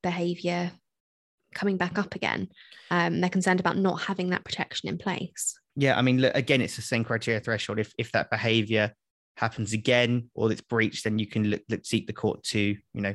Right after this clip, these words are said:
Speaker 2: extend the non-molestation order, um, or to apply for, for a new one, depending on the case,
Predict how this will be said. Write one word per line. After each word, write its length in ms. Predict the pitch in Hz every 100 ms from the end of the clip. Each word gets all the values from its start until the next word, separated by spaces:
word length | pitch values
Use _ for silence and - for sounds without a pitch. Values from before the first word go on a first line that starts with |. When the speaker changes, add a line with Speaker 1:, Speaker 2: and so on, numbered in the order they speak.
| -
Speaker 2:
extend 320 | - - 104
the 20 |
non-molestation 680 | 104 104 107 104 104 104 -
order, 340 | 104 104 107 104 _ _ _ -
um, 120 | 101
or 120 | 101
to 120 | -
apply 260 | 101 - 104
for, 260 | 101 107 104
for 120 | -
a 0 |
new 100 | 113
one, 100 | 104
depending 280 | 107 113 107
on 60 | 107
the 80 | 104
case, 280 | 110 101